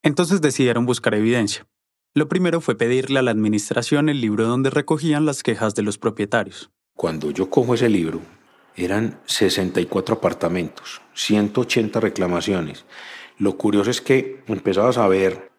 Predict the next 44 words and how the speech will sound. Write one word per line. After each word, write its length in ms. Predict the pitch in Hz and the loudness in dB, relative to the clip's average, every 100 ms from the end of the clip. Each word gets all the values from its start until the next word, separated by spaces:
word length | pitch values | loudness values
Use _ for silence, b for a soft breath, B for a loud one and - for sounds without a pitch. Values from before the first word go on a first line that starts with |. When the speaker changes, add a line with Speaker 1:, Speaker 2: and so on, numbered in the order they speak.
| _ | _
Speaker 2:
que 140 | - 120 | 2 4
eran 180 | 120 | 4
repetitivas, 840 | 110 107 104 92 - 117 - - - - | 2 0 -2 -4 -2 0 -2 -6 -12 -2
cuatro 380 | 95 - 90 | -2 -2 -8
o 20 | - | -6
cinco 380 | 95 85 - | -6 -2 0
veces 260 | 95 92 90 | 2 0 0
lo 120 | 95 | 0
mismo, 480 | 95 98 85 80 69 90 | 0 0 -2 -6 -10 -4
lo 140 | 92 | -2
mismo, 500 | 90 98 85 78 76 | 0 -2 -2 -8 -10
lo 120 | 78 78 | -10 -6
mismo, 380 | 90 90 82 | -6 -6 -6
la 100 | 87 | -4
misma 300 | 90 87 95 | -4 -2 -2
grieta, 440 | 92 98 92 90 80 | -2 -2 -2 -8 -6
la 120 | 87 | -4
misma 260 | 90 92 98 | -4 -4 -6
fisura, 480 | 78 95 98 - B B B B B | -4 -2 -2 -2 B B B B B
la 300 | 92 98 92 | -2 0 2
puerta 400 | 107 101 - 113 | 2 0 0 -2
que 180 | - 101 | 0 2
abre 280 | 92 98 107 | 4 4 4
y 20 | |
después 280 | 95 - 90 | 2 -2 -2
no 140 | 98 | -2
cierra, 460 | 95 113 101 85 - | 2 2 2 -4 -4
o 80 | 98 | -2
la 140 | 98 | 0
puerta 320 | - 98 123 - | 0 -2 -4 -2
que 160 | 113 | 0
vas 160 | 98 98 | 0 0
a 60 | |
salir 320 | 110 92 98 98 | -2 -2 0 0
y 60 | |
no 160 | 107 107 | -2 0
te 100 | 117 | -2
deja 180 | 104 107 | -2 -4
salir 260 | 92 90 | -4 -4
porque 260 | - - 95 | -6 -6 -6
la 120 | 101 | -4
puerta 220 | 92 - | -6 -6
está 180 | 101 104 | -4 -2
bloqueada. 560 | 101 95 117 101 73 | -2 0 -2 -2 -6